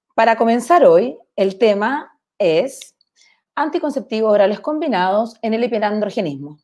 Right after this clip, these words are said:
¿Cuál es el indicado en cada paciente? Hoy día nos presentará la doctora Pamela Sangüesa.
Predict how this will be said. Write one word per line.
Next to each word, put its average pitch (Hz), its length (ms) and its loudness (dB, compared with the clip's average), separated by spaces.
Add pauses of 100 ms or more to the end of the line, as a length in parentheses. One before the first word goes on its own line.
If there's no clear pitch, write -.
(600)
¿Cuál 381 300 2 (100)
es 202 180 -4
el 185 120 -2
indicado 175 420 0
en 170 80 -10
cada 175 140 2
paciente? 196 580 -6 (1600)
Hoy 196 120 6
día 254 260 2
nos 302 140 -2
presentará 185 560 0
la 208 100 2
doctora 180 560 2
Pamela 180 320 0
Sangüesa. 247 640 -4